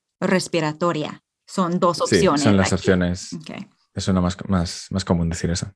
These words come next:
Speaker 1: Ok.
Speaker 2: Sí.
Speaker 1: Y después el doctor dice,
Speaker 2: "A diferencia de la intubación, este respirador proporciona una ventilación mecánica no invasiva".
Speaker 1: Aquí el doctor utiliza la frase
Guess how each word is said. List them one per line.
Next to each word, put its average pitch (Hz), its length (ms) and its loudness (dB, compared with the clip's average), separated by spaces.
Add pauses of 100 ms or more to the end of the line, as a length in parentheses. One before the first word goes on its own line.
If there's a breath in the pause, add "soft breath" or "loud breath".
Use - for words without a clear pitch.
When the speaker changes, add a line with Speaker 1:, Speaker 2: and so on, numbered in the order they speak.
Speaker 1:
Ok. - 100 -14
Speaker 2:
Sí. - 280 -10 (1200)
Speaker 1:
Y 247 100 0
después 240 680 2
el 220 100 2
doctor 254 560 2
dice, 220 640 0 (400)
Speaker 2:
"A - 140 0
diferencia 117 400 2
de 135 60 4
la 135 80 4
intubación, 131 640 0 (300)
este 123 220 0
respirador 117 720 2
proporciona 107 800 -2
una 101 180 -4
ventilación 101 600 0
mecánica 123 680 0
no 104 320 0
invasiva". 87 560 -4 (920)
Speaker 1:
Aquí 285 500 4
el 196 140 2
doctor 226 640 2
utiliza 208 520 2
la 190 140 4
frase 202 640 0